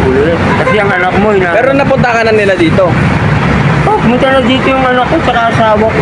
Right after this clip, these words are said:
Speaker 2: Nakita ka nila?
Speaker 1: Pero hindi nila alam na ganito, nung, nung mas-, nung, nung mag-, magkita, magkita kami ng asawa ko dyan, yung anak ko, hindi,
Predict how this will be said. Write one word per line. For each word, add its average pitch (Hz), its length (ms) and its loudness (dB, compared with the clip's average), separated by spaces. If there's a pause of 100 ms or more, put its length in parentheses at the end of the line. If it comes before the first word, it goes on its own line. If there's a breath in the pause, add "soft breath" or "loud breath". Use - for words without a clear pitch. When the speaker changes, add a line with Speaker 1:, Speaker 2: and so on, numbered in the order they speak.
Speaker 2:
Nakita 220 340 0
ka 202 120 0
nila? 190 200 2 (240)
Speaker 1:
Pero 214 240 0
hindi 226 240 2
nila 226 280 2
alam 226 260 2
na 220 320 0 (420)
ganito, 202 460 0
nung, 226 200 2 (440)
nung 220 320 2 (320)
mas-, 196 240 -2 (240)
nung, 190 160 0 (640)
nung 180 160 2
mag-, 185 160 0 (140)
magkita, 220 420 0
magkita 214 420 0
kami 214 220 2
ng 214 140 0
asawa 196 340 0
ko 202 180 0
dyan, 165 280 0 (420)
yung 185 140 2
anak 202 180 0
ko, 233 100 0
hindi, 208 220 2